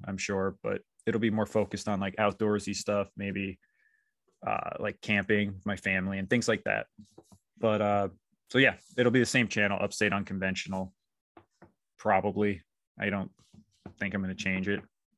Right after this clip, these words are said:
just for now at least. And, uh, yeah, so there's that. Uh, getting on to the show.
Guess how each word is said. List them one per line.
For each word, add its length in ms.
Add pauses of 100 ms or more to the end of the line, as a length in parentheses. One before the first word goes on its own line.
(120)
just 260 (1200)
for 120
now 220
at 100
least. 360 (680)
And, 220
uh, 240
yeah, 200 (680)
so 500 (140)
there's 200
that. 280 (640)
Uh, 320 (140)
getting 160
on 140
to 80
the 60
show. 380